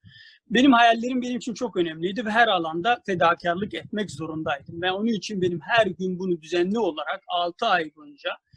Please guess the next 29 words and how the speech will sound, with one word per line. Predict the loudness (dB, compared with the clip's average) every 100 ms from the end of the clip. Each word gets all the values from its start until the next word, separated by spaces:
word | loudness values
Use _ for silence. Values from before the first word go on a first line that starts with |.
| _ _
düzenli | -6 0 2 2
olarak | 0 0 -6 -6
dil | -4
okuluna | -2 -2 -4 -8
kaydım | -4 -4 -2 0
yaptırdıktan | -2 -2 -6 -4 -2 -2
sonra | -2 -4 0
hiç | 0 2
derslerimi | 4 2 2 -2 0 -2
aksatmadan | -4 -4 -4 -4 -10 -6 -6 -6 _ _ _ _ _ _
bu | 0
şekilde | 2 -2 0 4
yavaş | 4 4 2 2 -2
yavaş | -2 -2 -2 -12 _ _ _
gidip | -2 -2 2
gelmeye | 4 4 2 -2
başladım. | 0 0 0 -2 -2 -4 -6 _ _ 4
Üç | 6 6
ay | 4 2
gibi | 0 -8 -8 -8
bir |
zaman | -4 -2 -2 -2
geçtikten | -4 -6 -10 -10 -4
sonra | -2 0 2 2
da | 0 -8 _ -20 -2
artık | 4 4 2 -6
yavaş | -4 -4 -6 -4
yavaş | -2 -2 -6
İngilizceyi | -6 -4 -4 -4 -4 -6 -6